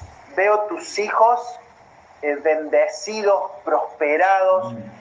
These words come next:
Speaker 1: Veo estos próximos
Speaker 2: Amén.
Speaker 1: años que tu mente va a ser llevada a una dimensión, eh,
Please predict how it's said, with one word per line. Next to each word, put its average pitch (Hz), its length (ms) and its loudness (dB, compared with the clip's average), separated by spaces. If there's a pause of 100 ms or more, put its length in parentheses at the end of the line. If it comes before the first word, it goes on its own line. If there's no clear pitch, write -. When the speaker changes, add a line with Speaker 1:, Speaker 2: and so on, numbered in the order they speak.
Speaker 1:
Veo 196 480 2 (200)
estos 185 340 -2
próximos 196 600 0
Speaker 2:
Amén. 180 200 0
Speaker 1:
años 226 360 0 (340)
que 160 100 -8
tu 160 180 -2
mente 208 680 -2 (300)
va 180 240 6
a 170 60 -2
ser 190 380 -2
llevada 175 480 4
a 180 60 4
una 202 240 0
dimensión, 175 800 0 (520)
eh, 143 360 2